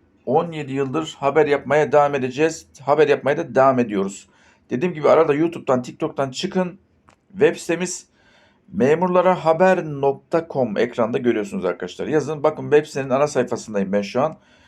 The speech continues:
Birçok kamu iş ilanı burada duruyor. Hepsini okuyabilirsiniz, başvuru yapabilirsiniz.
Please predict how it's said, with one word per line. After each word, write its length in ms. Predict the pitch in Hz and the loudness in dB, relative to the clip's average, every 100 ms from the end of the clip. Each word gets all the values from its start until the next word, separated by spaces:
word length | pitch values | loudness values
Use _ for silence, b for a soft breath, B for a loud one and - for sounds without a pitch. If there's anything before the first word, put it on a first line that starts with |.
| b b b | b b b
Birçok 380 | 180 190 208 196 | -4 0 0 2
kamu 180 | 165 165 | 0 0
iş 160 | 139 139 | -2 2
ilanı 300 | 131 160 156 | 2 2 -2
burada 300 | 139 165 123 | 2 2 2
duruyor. 460 | 156 156 117 - | 2 2 2 0
Hepsini 480 | - 147 - 165 160 | -2 -2 -4 -4 0
okuyabilirsiniz, 1000 | 151 147 151 156 147 143 147 139 156 - - | 0 -2 2 2 2 -4 -8 -8 -10 -10 2
başvuru 400 | 113 147 - 139 | 2 2 -4 -2
yapabilirsiniz. 840 | 139 127 139 127 131 131 143 147 | 0 2 2 0 -6 -10 -12 -12